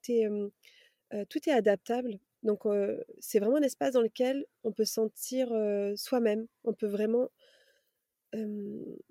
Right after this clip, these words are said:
développ-, se développer, se, mmh, j'ai pas le mot, mais se,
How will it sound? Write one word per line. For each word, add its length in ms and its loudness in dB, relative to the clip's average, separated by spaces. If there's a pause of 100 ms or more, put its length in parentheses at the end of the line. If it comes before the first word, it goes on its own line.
(120)
développ-, 600 2
se 160 -6
développer, 800 2
se, 360 0
mmh, 320 -6
j'ai 220 -14
pas 100 -6
le 60 -4
mot, 160 -2
mais 140 0
se, 420 -6